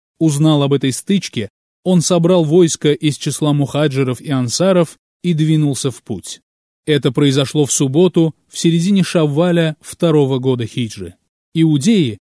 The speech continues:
укрылись в своих крепостях, и мусульмане осадили их. Осада продолжалась пятнадцать дней, после чего они сдались, и посланник Аллаха, да благословит его Аллах и приветствует,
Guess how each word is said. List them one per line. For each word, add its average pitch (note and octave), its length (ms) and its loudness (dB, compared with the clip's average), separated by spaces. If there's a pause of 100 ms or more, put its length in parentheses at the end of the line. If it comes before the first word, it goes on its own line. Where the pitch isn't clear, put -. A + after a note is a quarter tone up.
(200)
укрылись F#3+ 540 0
в - 80 -12
своих E3 360 2
крепостях, A2 760 -4 (320)
и D3+ 80 2
мусульмане D#3 720 0
осадили C3 640 -4
их. E2+ 300 -16 (440)
Осада F3+ 480 0
продолжалась E3 680 0
пятнадцать D#3 600 -2
дней, C#3 300 -2 (320)
после C#3+ 320 0
чего C#3 300 0
они C3 160 0
сдались, A#2+ 540 -4 (300)
и D#3 80 0
посланник E3+ 640 0
Аллаха, D#3 680 0
да D3 140 -2
благословит C#3 720 -4
его A2 180 -4
Аллах A2 320 -4
и B2 40 -6
приветствует, D#3 720 -2